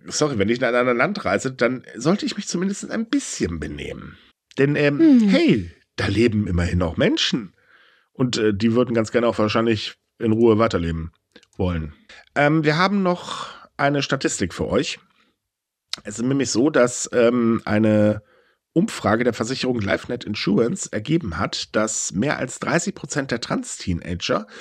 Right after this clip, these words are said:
Speaker 1: in Japan die Schule meiden, weil sie eben schon Opfer von Mobbing, körperlicher oder sexueller Gewalt geworden sind. Und das ist besorgniserregend.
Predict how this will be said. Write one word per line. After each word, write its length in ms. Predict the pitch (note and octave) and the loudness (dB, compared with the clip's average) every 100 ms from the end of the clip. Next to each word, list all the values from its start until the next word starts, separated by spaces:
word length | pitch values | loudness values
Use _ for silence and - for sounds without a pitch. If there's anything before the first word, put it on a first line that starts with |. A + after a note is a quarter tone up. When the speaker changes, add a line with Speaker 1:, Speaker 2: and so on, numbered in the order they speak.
| - - - _ _ - | -16 -18 -20 _ _ -2
Speaker 1:
in 180 | C3+ | 2
Japan 340 | C3+ B2+ F3 D#3+ | 4 2 0 -2
die 80 | C3+ | -2
Schule 280 | - C3 | 2 4
meiden, 520 | A#2+ G2+ G#2+ B2+ F3+ C#3 | 4 4 4 2 0 0
weil 100 | B2+ | 2
sie 200 | D3+ - | 0 0
eben 240 | C3 C#3+ | -2 0
schon 220 | D3 B2+ | 0 -4
Opfer 300 | - C3+ F#3 | -2 -2 -2
von 160 | E3 C3 | 0 0
Mobbing, 340 | C3 D#3+ E3+ | 2 2 2
körperlicher 540 | D#3 C#3+ D3 D3+ D3+ F#2+ | 2 0 0 0 -2 -2
oder 120 | C#3 | -2
sexueller 500 | C3+ B2 - G#2 C3+ | -4 -6 -4 -2 -2
Gewalt 380 | C#3 C#3 G3+ - | 0 2 2 2
geworden 380 | A#2+ F#2 F2+ E2+ | -4 -2 -4 -6
sind. 360 | E2 D2 D2 | -8 -12 -12
Und 240 | - G2+ A2+ | -8 -4 0
das 200 | A#2 - | 0 -2
ist 160 | C3 - | -6 -4
besorgniserregend. 960 | B2+ D#3 D#3 A2+ - D#2 - - - | 2 2 2 -6 -8 -12 -16 -20 -20